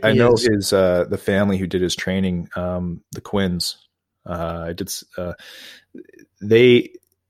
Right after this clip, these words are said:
Speaker 1: they, uh, run Power Edge Pro, which is a phenomenal brand, uh, a phenomenal hockey brand, and they work with a lot of N H Lers.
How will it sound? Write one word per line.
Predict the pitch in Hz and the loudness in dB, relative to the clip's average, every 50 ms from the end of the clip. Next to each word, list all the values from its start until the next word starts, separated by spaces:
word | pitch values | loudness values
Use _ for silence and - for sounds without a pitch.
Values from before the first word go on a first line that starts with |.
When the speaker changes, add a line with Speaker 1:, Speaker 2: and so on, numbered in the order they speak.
| _ _ - | _ _ -4
Speaker 1:
they, | 113 117 113 110 107 | 0 2 4 4 4
uh, | 104 101 98 | 4 2 2
run | 95 98 95 92 90 | 0 0 0 -2 -2
Power | - - 98 95 95 92 | -2 -2 0 0 0 0
Edge | 92 87 82 - | 0 -2 -4 -8
Pro, | - - 95 95 90 90 | -6 -4 -2 0 0 0
which | 87 85 82 - | -2 -2 -4 -6
is | 87 80 - | -8 -10 -10
a | - | -14
phenomenal | - - 98 90 90 87 90 87 82 | -12 -8 -4 -2 -2 -2 -2 -4 -4
brand, | 80 82 82 85 82 82 80 85 - _ _ _ - _ _ _ - | -4 -4 -4 -4 -4 -6 -8 -10 -14 _ _ _ -20 _ _ _ -6
uh, | 82 82 76 - | -4 -4 -4 -4
a | 90 | -6
phenomenal | - - 104 95 92 92 92 87 | -6 -4 -2 0 0 2 0 0
hockey | 78 87 82 85 - - | 0 0 -2 -4 -4 -6
brand, | 85 - 82 78 80 85 - - | -8 -6 -6 -6 -6 -8 -8 -6
and | - 87 | -4 -2
they | 90 90 | 0 0
work | 90 92 92 90 - | 2 2 0 0 0
with | 95 90 | -2 0
a | |
lot | 90 92 90 87 | 2 2 2 2
of | 85 82 | 2 0
N | 85 | -2
H | 85 82 - - | -2 -2 -4 -4
Lers. | 78 80 82 76 - - | -4 -4 -4 -6 -6 -10